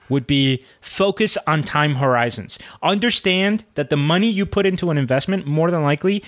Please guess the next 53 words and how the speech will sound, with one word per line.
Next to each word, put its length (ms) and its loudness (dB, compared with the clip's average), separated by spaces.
is 100 2
money 160 2
you're 160 2
not 180 0
gonna 140 -4
see 220 -2
again 200 0
for 120 -2
decades. 720 -4
And 140 0
I 80 2
think 220 0
that 200 0
once 280 2
you 100 0
change 300 2
that 140 2
transition, 640 -2
these 160 -2
shifts 320 0
are 140 0
irrelevant. 500 -2
And 160 0
yeah, 160 0
it 100 -6
sucks 380 -2
to 100 -2
see 260 2
Neo 300 2
down 280 0
at 100 -4
twelve 320 -2
dollars 520 2
when 160 0
I 80 4
felt 240 0
super 260 -2
smart 280 -2
that 100 0
I 60 0
got 140 0
it 120 0
at 180 -4
six 380 0
dollars 380 2
when 120 2
it 40 2
was 120 0
at 80 0
a 20 0
hundred 300 0
and 100 -2
twenty. 320 0